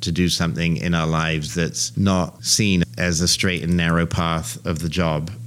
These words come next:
You've given us permission to do something that could help fulfill us." And that was actually probably still the greatest gift that I could give, which is just leading by example.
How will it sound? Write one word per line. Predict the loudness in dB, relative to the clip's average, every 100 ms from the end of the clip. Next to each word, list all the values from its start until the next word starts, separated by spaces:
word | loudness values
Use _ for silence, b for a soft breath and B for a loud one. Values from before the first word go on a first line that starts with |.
| -8
You've | -2 0 2
given | 0 2 2
us | 0
permission | -2 0 0 0 -2
to | -4
do | -2 -2
something | 0 -2 -2 -2 -2 -2
that | -4 -4
could | -4 -4
help | -2 -4
fulfill | -6 -8 -2 -2 0
us." | -2 -2 -4 -6 -10 -8
And | -4
that | -2 0
was | 0
actually | 0 0 -2
probably | -2 -2 0 0
still | -2 0 2 2 0
the | 0 0
greatest | 0 0 -2 -2
gift | -2 -2 -4 -12 -4
that | -2
I | -2
could | -4 0
give, | 0 0 0
which | -2 0
is | -2 -2 -4 -8 _ -4
just | -2 2
leading | 2 4 2
by | 0 0
example. | 0 0 0 -2 -6